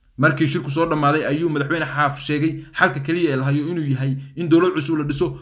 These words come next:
oo Soomaaliya yeelato, isagoo yiri hadda dowlad ma jirto. Guddoomiyaha aqalka sare ee dowladda federaalka Cabdi Xaashi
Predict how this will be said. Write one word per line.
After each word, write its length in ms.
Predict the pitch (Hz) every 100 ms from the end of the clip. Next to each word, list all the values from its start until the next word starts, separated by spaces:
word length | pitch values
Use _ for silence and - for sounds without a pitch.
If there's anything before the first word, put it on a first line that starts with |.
| - -
oo 120 | 151
Soomaaliya 640 | - 175 175 202 185 160
yeelato, 520 | 139 131 110 - 104 - _ _
isagoo 400 | 131 139 196 190
yiri 240 | 165 175 175 - - -
hadda 240 | 170 151
dowlad 260 | 135 139 131
ma 100 | 143
jirto. 280 | - - - _ _ _ _ _ _ -
Guddoomiyaha 440 | 127 147 170 202 180
aqalka 200 | 190 -
sare 180 | - 180
ee 80 | 160
dowladda 280 | 175 190 175
federaalka 400 | 185 175 170 - 156
Cabdi 200 | 185 -
Xaashi 280 | 156 143